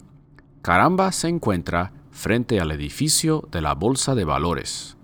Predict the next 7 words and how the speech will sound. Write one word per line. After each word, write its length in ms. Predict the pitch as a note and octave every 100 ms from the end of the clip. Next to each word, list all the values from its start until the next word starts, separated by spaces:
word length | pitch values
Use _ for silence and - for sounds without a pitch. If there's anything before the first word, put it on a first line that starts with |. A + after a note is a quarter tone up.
| - - - _
Se 220 | - F#2
necesitan 760 | D#2+ D#2 D2+ - E2+ - F2 F2+ -
reservaciones. 1200 | D#2+ D#2+ D#2 C#2+ E2+ - D3+ B2+ B1+ - - - - - - - -
Llame 600 | F#2+ B2+ E3+ E2+ G1+ - -
al 260 | C#2 C#2 -
cinco 640 | - D#3 E3+ D#3+ E3 - -
once, 480 | D#2+ - D3 F3+